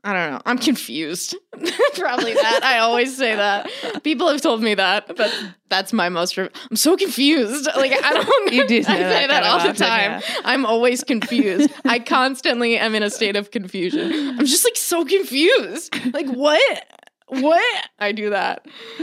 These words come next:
Speaker 1: I'm just confused a
Speaker 2: The
Speaker 1: lot.
Speaker 2: what, for
Speaker 1: What?
Speaker 2: sure. Yeah.
Speaker 1: <laughs> Yeah, that's, that's
Speaker 2: Yeah.
Speaker 1: probably it. Uh,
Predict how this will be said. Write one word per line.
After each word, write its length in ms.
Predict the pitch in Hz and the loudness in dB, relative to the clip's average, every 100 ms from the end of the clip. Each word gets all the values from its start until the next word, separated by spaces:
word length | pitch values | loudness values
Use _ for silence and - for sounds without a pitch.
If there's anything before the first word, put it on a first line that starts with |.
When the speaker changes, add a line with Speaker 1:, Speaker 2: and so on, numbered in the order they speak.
| 339 302 254 | -8 -10 -6
Speaker 1:
I'm 100 | 233 | -4
just 180 | 233 233 | -4 -6
confused 420 | - 233 208 240 226 | -4 -6 -4 -6 0
a 60 | |
Speaker 2:
The 60 | 214 | 0
Speaker 1:
lot. 160 | 202 | 2
Speaker 2:
what, 400 | 185 185 147 - | 2 2 2 -2
for 180 | - 180 | -4 -2
Speaker 1:
What? 180 | 247 277 | 0 0
Speaker 2:
sure. 400 | 233 180 165 143 - - | 2 2 0 0 -2 -2
Yeah. 280 | 180 165 - | 0 0 0
Speaker 1:
<laughs> 60 | 523 - - - 554 571 523 | -2 -4 -14 -18 -16 -14 -6
Yeah, 280 | 247 233 208 | 0 2 2
that's, 220 | 214 233 | 0 0
that's 440 | 233 196 196 196 - | -4 -4 -4 -6 -8
Speaker 2:
Yeah. 40 | |
Speaker 1:
probably 360 | 180 165 - 156 | -6 -6 -6 -8
it. 260 | 165 - - - _ - | -6 -8 -12 -20 _ -4
Uh, 340 | 202 202 190 | 0 0 0